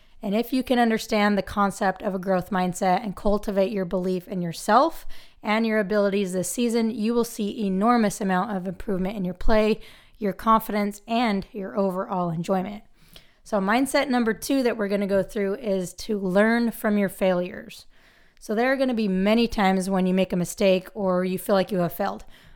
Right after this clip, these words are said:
whether that be in practice, in games, or even in school. But the key is to take that failure as a lesson and an opportunity to learn from it. So whether it be a simple mistake like losing the ball and getting scored on in a game,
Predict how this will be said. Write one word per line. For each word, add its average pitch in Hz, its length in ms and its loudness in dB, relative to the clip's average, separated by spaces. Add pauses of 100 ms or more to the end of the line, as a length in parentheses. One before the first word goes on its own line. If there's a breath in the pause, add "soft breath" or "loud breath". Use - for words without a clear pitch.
(100)
whether 208 260 4
that 196 180 2
be 202 80 0
in 175 120 0
practice, 214 600 0
in 196 180 -4
games, 202 520 2
or 202 160 -4
even 226 240 0
in 202 100 0
school. - 460 -4 (420 loud breath)
But 208 160 0
the 208 80 -2
key 320 580 0
is 196 140 0
to 214 120 -4
take 220 300 -2
that 220 260 -2
failure 196 300 2
as 196 180 -2
a 180 60 0
lesson 196 640 2
and 190 140 -2
an 196 100 -2
opportunity 208 760 0
to 196 180 -10
learn 190 300 2
from - 260 -10
it. 226 120 -14 (540 soft breath)
So 214 140 -2
whether 240 280 4
it 220 80 0
be 226 140 4
a 202 40 2
simple 208 360 2
mistake 196 480 0
like 180 260 -2
losing 202 400 2
the 185 80 0
ball 180 240 4
and 185 100 0
getting 180 240 -4
scored 190 320 0
on 180 120 2
in 165 80 0
a 170 60 -2
game, 240 420 4